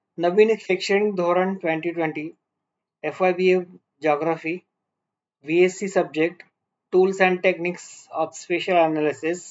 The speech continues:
क्षेत्रीय विश्लेषणाची साधने आणि तंत्रे. यामध्ये प्रक्षेपणाची संकल्पना समजून घेण्यापूर्वी आपण एक उदाहरण लक्षात घेऊया.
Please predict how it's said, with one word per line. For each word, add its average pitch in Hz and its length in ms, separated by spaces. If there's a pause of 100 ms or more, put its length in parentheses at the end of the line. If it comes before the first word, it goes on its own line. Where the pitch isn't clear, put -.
(760)
क्षेत्रीय 202 580
विश्लेषणाची 196 840
साधने 180 520
आणि 185 320 (600)
तंत्रे. 147 340 (1300)
यामध्ये 208 480 (2000)
प्रक्षेपणाची 220 720
संकल्पना 214 920
समजून 202 480
घेण्यापूर्वी 175 580 (500)
आपण 185 260
एक 226 140
उदाहरण 185 420
लक्षात 170 320
घेऊया. 135 440